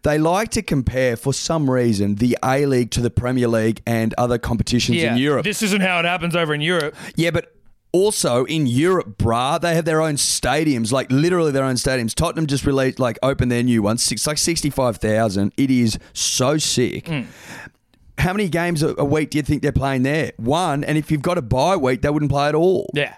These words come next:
Speaker 1: Maybe they've got a couple of reserve grade teams playing, but I doubt it.
Speaker 2: Training and shit.
Speaker 1: So it gets, they wouldn't even
Speaker 2: They
Speaker 1: train
Speaker 2: wouldn't
Speaker 1: there.
Speaker 2: even
Speaker 1: They don't
Speaker 2: train
Speaker 1: train there. They don't train there. They train at the f-, at their own tra-, like, their specific training
Speaker 2: Right.
Speaker 1: facilities. So she might even get, she might only get a game a week,
Speaker 2: Yeah.
Speaker 1: maybe two,
Speaker 2: Yeah.
Speaker 1: maybe not any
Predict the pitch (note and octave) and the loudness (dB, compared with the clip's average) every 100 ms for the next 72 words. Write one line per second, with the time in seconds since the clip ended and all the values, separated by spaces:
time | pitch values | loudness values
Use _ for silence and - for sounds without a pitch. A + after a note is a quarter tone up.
0 | - D3+ E3 D3+ C#3 C#3+ C3+ D3 C3+ C3 | -4 -2 0 0 0 -2 0 -2 2 2
1 | A#2 C3 C#3+ C3+ B2+ A#2 A#2+ A2+ A2+ A#2 | 2 2 2 0 0 0 0 0 2 2
2 | A2+ C3 B2 A2+ B2 C3 A#2+ A#2+ - B2+ | 2 0 0 0 0 0 0 0 0 -2
3 | A#2+ B2 A#2+ A2 - E3+ E3+ G#3+ - - | -2 -4 -6 -2 0 0 0 -2 -4 -6
4 | - C#3 F3 F#3 F3 D#3+ E3 F3+ E3+ D#3+ | -4 0 0 0 0 0 0 0 0 0
5 | D3+ F#3+ G#3 F#3+ G3+ F3+ F#2+ - C#3+ E3 | -2 -2 -2 -2 0 -2 -2 -6 -4 -2
6 | E3+ D#3 E3+ B2+ E2 A2+ D3 C#3+ B2 B2 | 0 0 0 0 0 0 0 0 0 -2
7 | - - C3 C3 C3+ C3+ C3 - C3+ - | -4 -4 -2 0 0 2 0 -2 -2 -2
8 | A#2+ B2 A#2 - - - - C#3+ A#2+ - | -2 0 -2 -2 -4 -2 0 -2 -2 -2
9 | C3 B2 A2+ D3 D3 C#3+ A#2+ - - - | -2 -2 -2 -2 0 0 -2 -6 -14 -20
10 | - - G3 - B3+ C#4 C#4 A3 D#3+ B2+ | -6 -2 0 2 2 2 2 0 0 0
11 | D3+ - G3 A3+ C4 G3 D3 B2+ A2 C#3 | -2 0 0 2 2 0 0 -2 0 0
12 | C3+ A#2 G#2+ C#3+ C#3+ - D3 F3 G#3+ C3 | 2 4 4 4 2 0 0 0 0 -4
13 | - A#2+ B2 C3 C3+ B2+ A#2 D#3+ F#3 E3+ | -4 0 4 4 2 0 0 0 0 0
14 | E3 E3 F3 F#3 | 0 2 0 -2